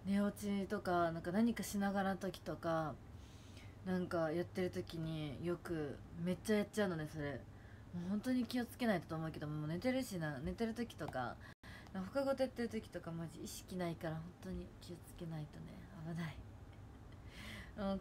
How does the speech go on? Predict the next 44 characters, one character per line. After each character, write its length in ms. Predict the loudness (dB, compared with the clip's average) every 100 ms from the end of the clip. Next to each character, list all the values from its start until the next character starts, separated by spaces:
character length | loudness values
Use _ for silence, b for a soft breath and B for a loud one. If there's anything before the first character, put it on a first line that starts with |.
| 2
今 200 | 4 6
日 0 |
も 140 | 6 8
や 140 | 6
っ 40 | 4
と、 140 | -4 -6 -10 -8 -4 -4
昨 160 | 2
日 240 | 4 4 2
TikTok 420 | 0 2 4 4
見 120 | 2
て 100 | 2
寝 140 | 4 2
落 120 | 0
ち 80 | 0
し 40 |
た 120 | 2
ん 80 | 2
で 80 | 0
す 160 | -4
よ。 120 | -4 -4 -8 B B B B
だ 80 | 0
か 80 | 0
ら 80 | 0
さ、 140 | 6
朝 300 | 8 8 6
充 260 | 4 4 6
電 220 | 6 6
が 80 | 4
め 160 | 4 2
ち 80 |
ゃ 40 | 0
く 100 | 0
ち 120 | 2
ゃ 20 |
減 140 | 2 2
っ 20 |
て 160 | 2
て 120 | 2 0
び 100 | -2
っ 40 |
く 140 | -2
り 80 | -2
し 80 | -2
た。 140 | -4